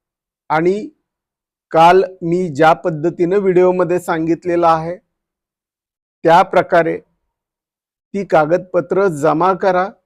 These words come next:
आणि तुमचं जर बँकेमध्ये अकाउंट नसेल, कुठल्याही राष्ट्रीयकृत बँकेमध्ये तुमचं एक अकाउंट पाहिजे,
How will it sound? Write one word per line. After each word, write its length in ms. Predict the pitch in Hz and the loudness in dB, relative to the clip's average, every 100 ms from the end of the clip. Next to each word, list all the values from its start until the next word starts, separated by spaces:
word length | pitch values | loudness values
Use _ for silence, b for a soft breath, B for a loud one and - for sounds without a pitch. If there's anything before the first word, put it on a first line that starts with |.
| _ _ _ _ _ _ 151 | _ _ _ _ _ _ -2
आणि 340 | 160 190 262 - _ _ _ _ _ _ _ _ _ _ _ _ _ 180 | 0 0 -4 -8 _ _ _ _ _ _ _ _ _ _ _ _ _ -6
तुमचं 400 | 170 170 214 208 | -6 0 2 2
जर 280 | 175 220 | 2 2
बँकेमध्ये 760 | 190 170 156 151 196 196 185 220 - | 2 0 0 -2 -4 -2 -4 -4 -4
अकाउंट 380 | 165 - 214 254 240 | -8 0 0 0 -2
नसेल, 500 | 208 185 - 160 127 - _ _ _ _ - | -4 -2 0 -2 -2 -12 _ _ _ _ -16
कुठल्याही 500 | 180 - 180 175 196 | -14 -4 -2 0 0
राष्ट्रीयकृत 720 | 190 170 - 185 185 175 180 | 0 -4 -4 -4 -4 -6 -6
बँकेमध्ये 680 | 165 170 156 180 175 165 175 | -4 -2 -4 -4 -6 -6 -6
तुमचं 320 | 170 156 180 | -8 -6 -6
एक 120 | 165 | -4
अकाउंट 400 | 143 - 170 185 | -4 -4 -6 -4
पाहिजे, 480 | 180 156 143 170 | -2 -2 -4 -8